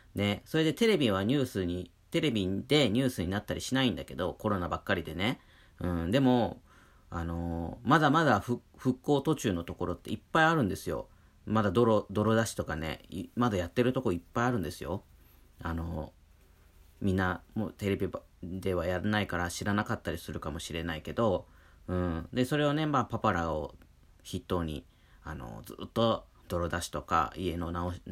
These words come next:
家を直したりとか、そういうことをやってくれてるんですよね。うん。だからね、ぜひ、あの、見てみてください。あの、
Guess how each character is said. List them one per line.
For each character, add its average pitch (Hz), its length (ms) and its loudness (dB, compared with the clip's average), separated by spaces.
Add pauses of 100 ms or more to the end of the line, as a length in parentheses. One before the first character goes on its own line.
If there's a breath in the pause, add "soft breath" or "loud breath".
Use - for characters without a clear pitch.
(140)
家 92 160 2
を 87 140 0
直 92 220 -2
し - 80 -8
た 90 80 -4
り 82 100 -8
と - 120 -10
か、 - 340 -4
そ 107 120 -4
う - 40 -2
い - 0 -
う - 20 -12
こ 123 100 -2
と 82 120 0
を - 140 -6
や 87 100 -8
っ - 20 -14
て - 180 -6
く - 100 -6
れ 92 60 0
て 104 120 -2
る 98 80 2
ん - 20 -2
で 80 80 -6
す - 100 -16
よ 71 80 -8
ね。 87 260 -4 (440 soft breath)
う 92 80 -2
ん。 87 520 -2
だ 120 120 2
か 104 80 -2
ら 87 80 0
ね、 85 160 -2
ぜ 151 160 0
ひ、 113 180 0
あ 87 120 0
の、 87 280 -2
見 139 140 2
て 147 140 0
み 101 100 0
て 92 80 -2
く 85 100 -2
だ 76 120 -6
さ - 140 -8
い。 - 60 -16 (380 soft breath)
あ - 100 -6
の、 87 400 -2